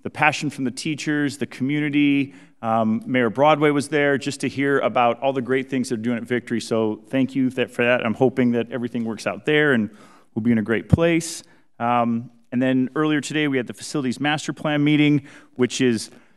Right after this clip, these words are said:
a great time to see all the work and all the projects.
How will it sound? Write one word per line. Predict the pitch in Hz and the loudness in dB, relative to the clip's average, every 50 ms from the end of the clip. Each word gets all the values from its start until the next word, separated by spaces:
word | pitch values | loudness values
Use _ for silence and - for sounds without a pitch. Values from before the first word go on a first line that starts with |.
| _ _ _ _ _ _ _ _ _ _ _ _ _ _ _ _ _ _ _ _ _ _ _ | _ _ _ _ _ _ _ _ _ _ _ _ _ _ _ _ _ _ _ _ _ _ _
a | - 110 | -16 -6
great | 104 165 190 185 - | -2 -2 -2 -2 -2
time | - 175 175 170 160 | -4 -4 -4 -4 -4
to | 143 127 | -4 -6
see | - - - 160 160 156 151 143 131 - - - - - - | -6 -6 -4 -2 0 2 2 0 0 -4 -8 -14 -14 -8 -4
all | 135 143 170 185 | -2 0 0 0
the | 160 156 127 | 0 -2 -4
work | 113 131 156 160 156 151 151 - | -4 -4 -2 -2 -2 -4 -6 -10
and | - 131 120 | -12 -10 -6
all | - 139 143 | -2 0 0
the | 139 127 | 0 -2
projects. | - - - 139 135 139 135 139 151 151 - - | -2 0 2 4 4 4 4 2 2 0 0 0